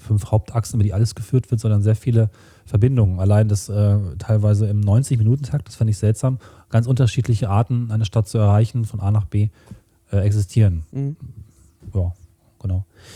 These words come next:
Speaker 1: Mhm, genau. Łódź ist interessant, da möchte ich gerne noch mal hin, wenn der neue Bahnhof fertig ist, denn da hat man tatsächlich anscheinend nicht ein Einkaufszentrum davor gesetzt, sondern baut eine neue Mitte. Hat tatsächlich den alten Bahnhof komplett weggerissen und baut da jetzt an einem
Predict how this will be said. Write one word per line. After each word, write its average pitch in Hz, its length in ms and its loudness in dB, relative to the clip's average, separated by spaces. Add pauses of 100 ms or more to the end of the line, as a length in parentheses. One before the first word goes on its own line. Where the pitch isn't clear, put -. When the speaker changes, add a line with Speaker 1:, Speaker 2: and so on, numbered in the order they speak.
(580)
Speaker 1:
Mhm, 117 380 0 (480)
genau. 104 260 2 (340)
Łódź 113 580 -2 (200)
ist 117 200 -4
interessant, 127 460 0
da 147 40 -4
möchte 120 200 2
ich - 60 -18
gerne 117 140 2
noch 117 80 2
mal 110 120 4
hin, 113 120 2
wenn 110 120 2
der 101 80 0
neue 104 200 2
Bahnhof 104 300 2
fertig - 360 0
ist, - 220 -8
denn 104 100 0
da 107 140 2
hat 127 160 0
man 120 60 -2
tatsächlich 117 460 -2
anscheinend 104 380 -2
nicht 117 220 0
ein 117 60 -8
Einkaufszentrum 123 580 -2
davor 120 260 0
gesetzt, 117 260 -2
sondern 107 240 2
baut 107 220 2
eine 110 80 2
neue 107 160 4
Mitte. 104 320 2 (1000)
Hat 104 120 -2
tatsächlich 104 400 -2
den - 60 -10
alten 101 220 0
Bahnhof 104 220 0
komplett 95 280 -4
weggerissen 131 500 -2 (360)
und 104 80 -4
baut 104 200 2
da 123 40 2
jetzt 113 300 0
an 107 140 2
einem 104 220 2